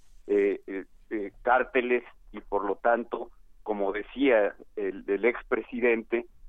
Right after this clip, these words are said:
son daños colaterales. No, estos son, eh, ilustraciones de los niveles de percepción que se están dando,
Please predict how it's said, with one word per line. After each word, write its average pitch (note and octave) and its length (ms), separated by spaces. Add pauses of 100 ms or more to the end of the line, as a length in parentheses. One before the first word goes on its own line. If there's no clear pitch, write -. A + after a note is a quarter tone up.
son B2 160
daños B2 300
colaterales. F#2+ 720
No, C#3+ 340 (260)
estos D#3+ 400 (280)
son, E3+ 380 (500)
eh, - 180 (100)
ilustraciones D#3 1080 (560)
de B2 120
los A2+ 200
niveles C#3+ 540
de B2+ 100
percepción C#3 920 (680)
que B2 120
se A#2+ 100
están D3+ 380
dando, C3+ 480